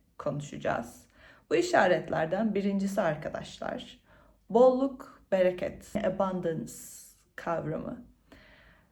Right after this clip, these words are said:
Hayatınıza neyi çekmek istiyorsanız bunların yavaş yavaş bir hayatınızda belirmesi, bunu sizin yavaş yavaş fark etmeniz, farkında olmanız, bu mutluluk olabilir, pozitiflik olabilir, para olabilir,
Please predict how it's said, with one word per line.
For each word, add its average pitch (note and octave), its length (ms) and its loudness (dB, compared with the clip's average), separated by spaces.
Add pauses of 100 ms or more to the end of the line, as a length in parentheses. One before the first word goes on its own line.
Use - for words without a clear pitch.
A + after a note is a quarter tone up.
(140)
Hayatınıza D#4+ 560 4
neyi C#4 240 6
çekmek G#3+ 340 0
istiyorsanız F3+ 760 -2
bunların G#3+ 440 2
yavaş G3 380 2
yavaş F3+ 360 -4
bir F#3+ 40 -2
hayatınızda F#3 760 -4 (500)
belirmesi, F3+ 840 -2
bunu G3+ 260 -2
sizin F#3 380 -6
yavaş F3+ 380 -4
yavaş D#3+ 240 -4
fark E3 400 -4
etmeniz, - 500 -10
farkında D#3+ 480 -4
olmanız, D#3+ 540 -6
bu G3+ 220 -2
mutluluk G3+ 560 -4
olabilir, F3 720 -2 (600)
pozitiflik A#3 640 0
olabilir, F3+ 840 2
para G3 260 2
olabilir, E3 840 0